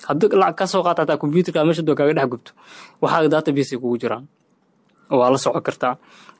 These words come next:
Marka xitaa teknolojiyadda waxay ka qayb qaadan kartaa khasaaraha qofka soo gaari lahaa, qofka ganacsadaha, technology inuu isticmaalo, software-ada oo loogu talagalay ganacsiga inuu isticmaalo,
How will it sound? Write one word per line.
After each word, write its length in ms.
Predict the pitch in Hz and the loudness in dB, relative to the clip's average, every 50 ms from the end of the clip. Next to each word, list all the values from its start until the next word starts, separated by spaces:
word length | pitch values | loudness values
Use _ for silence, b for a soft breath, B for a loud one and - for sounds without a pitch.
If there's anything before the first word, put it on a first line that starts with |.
| b | b
Marka 260 | - 156 135 - - 165 | -2 -2 -2 0 -2 -2
xitaa 320 | - 190 180 - 175 156 | -2 -2 -2 0 -2 0
teknolojiyadda 600 | 165 160 143 143 143 143 143 143 151 170 160 160 | 0 2 2 4 4 4 4 4 4 2 2 2
waxay 140 | 147 - - | 0 -2 -4
ka 100 | - 156 | -6 -4
qayb 160 | - 151 143 147 | -2 -2 -4 0
qaadan 220 | - 131 135 139 | 2 2 2 2
kartaa 220 | - - - 127 113 | 0 -2 -4 -4 -4
khasaaraha 400 | 117 110 - - 123 131 131 127 | -2 -4 -2 0 0 0 0 0
qofka 180 | - 135 - - | -2 -2 -6 -2
soo 120 | - 131 117 | -2 -2 0
gaari 260 | 120 131 131 123 120 | 2 2 2 2 2
lahaa, 240 | 113 110 113 110 110 - | 2 2 2 0 -2 -6
qofka 180 | 120 - 131 | -10 -6 -2
ganacsadaha, 640 | 120 113 113 107 - - 120 120 127 123 120 127 143 b b b b b b _ - | -2 -2 -2 -4 -4 0 0 2 2 2 0 -2 -6 b b b b b b _ -4
technology 420 | - 120 117 120 120 127 127 135 | 0 2 2 4 4 2 2 4
inuu 120 | 127 127 131 | 4 4 2
isticmaalo, 520 | 113 - - 123 113 113 117 117 120 135 147 B B B B B B B | 2 0 -2 -2 0 0 2 2 2 0 -2 B B B B B B B
software-ada 680 | - - 123 113 - - 123 120 120 123 131 131 127 123 127 123 117 | -4 -4 -4 -4 -2 0 2 2 2 2 2 2 4 4 4 2 2
oo 460 | 117 117 117 117 117 117 120 135 156 - - _ _ _ _ _ _ _ _ _ _ _ | 2 2 2 2 2 0 -2 -4 -6 -12 -14 _ _ _ _ _ _ _ _ _ _ _
loogu 320 | - - 131 117 123 135 | -4 0 2 4 4 4
talagalay 400 | 131 135 135 123 120 117 117 117 | 4 4 2 4 4 4 4 4
ganacsiga 360 | 117 123 131 135 131 139 127 127 | 2 2 0 0 0 0 2 2
inuu 120 | 135 123 | 2 2
isticmaalo, 480 | 110 - - 117 113 113 113 117 131 | 0 -2 -2 0 0 2 2 2 0